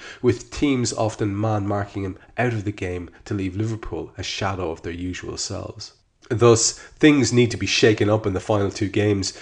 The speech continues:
if the Reds want to remain on the front foot. Based on his performance last weekend, Sturridge could be the man to provide such a boost. With West Ham keeping four clean sheets in their last five games, Sunday's game could well be another tale in the chapter of Liverpool attempting to break down resolute defences.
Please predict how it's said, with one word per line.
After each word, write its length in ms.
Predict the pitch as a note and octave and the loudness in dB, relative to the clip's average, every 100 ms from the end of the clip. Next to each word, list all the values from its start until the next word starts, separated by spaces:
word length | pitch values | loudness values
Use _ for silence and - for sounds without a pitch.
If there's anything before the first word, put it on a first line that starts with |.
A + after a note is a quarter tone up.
| - | -14
if 80 | C3 | -2
the 100 | D3 | 0
Reds 260 | D3+ C3+ A2+ | 2 0 2
want 180 | A2 - | 0 0
to 80 | |
remain 400 | F#2 F2+ F#2+ F2+ | -4 -2 -2 -2
on 100 | E2 | -4
the 80 | E2 | -8
front 280 | - E2+ D#2 | -10 -10 -10
foot. 360 | - A#2+ F#2+ - - - _ _ | -4 -2 -2 -8 -20 -20 _ _
Based 300 | C#3+ C3+ - | 4 4 4
on 80 | G#2+ | 4
his 140 | G#2+ | 4
performance 480 | - - A2+ G2+ - | 2 0 0 2 0
last 240 | F#2+ - | -2 -2
weekend, 400 | F2+ G#2+ G2 F#2+ - - | -4 -4 -4 -6 -12 -10
Sturridge 480 | - - D3 A2+ - | -8 2 4 4 0
could 240 | - D#3+ | -2 0
be 120 | B2 G#2+ | 0 0
the 100 | F#2+ | 0
man 320 | G2+ F#2+ E2+ | 0 -2 -4
to 60 | F#2+ | -6
provide 440 | G2+ F#2+ F2 D#2+ | -6 -4 -6 -6
such 260 | - - - | -8 -8 -8
a 40 | |
boost. 500 | - A#2+ - - - - _ - | -4 -4 -4 -10 -12 -20 _ 8
With 240 | B2+ A#2+ | 8 10
West 260 | C3 A#2+ - | 6 6 6
Ham 220 | A#2+ G#2+ | 4 4
keeping 300 | - A2 G2+ | 0 -2 -4
four 300 | - B2 G#2 | 0 2 2
clean 320 | - A#2+ G2+ | 0 0 0
sheets 360 | - A2 G2 G#2 | 0 -2 -2 -4
in 80 | F#2 | -4
their 100 | F#2 | -4
last 300 | F#2 F2+ - | -4 -4 -4
five 300 | G2 F2+ - | -4 -4 0
games, 440 | G#2 G#2 G2 - - - - _ - | 2 2 -2 -8 -16 -20 -20 _ -8
Sunday's 460 | - D3 B2+ G#2 - | 4 8 10 8 6
game 260 | G#2+ G2 | 4 2
could 240 | F#2 A#2 G2+ | 2 0 4
well 200 | A2 A2 | 4 4
be 160 | G2 | 2
another 380 | F#2 F#2+ G2 F#2 | 0 0 0 -2
tale 540 | - - G#2+ A2 A2 A#2+ | -4 -2 0 2 0 -2
in 80 | |
the 100 | F2+ | -4
chapter 420 | - - G2 - F2+ | -4 -4 -4 -4 -6
of 140 | - | -2
Liverpool 380 | A2 G#2 G#2+ G2 | -4 -2 -4 -4
attempting 420 | F#2+ C3 C3 A#2+ | -6 -8 -4 -4
to 80 | G#2+ | -2
break 320 | A2 G#2 G2+ | -2 -2 0
down 280 | G2 F#2+ F#2 | -2 -2 -4
resolute 420 | F#2+ F2+ E2+ E2 | -4 -6 -10 -10
defences. 640 | E2+ - F2+ F2+ - - | -12 -6 -6 -6 -12 -14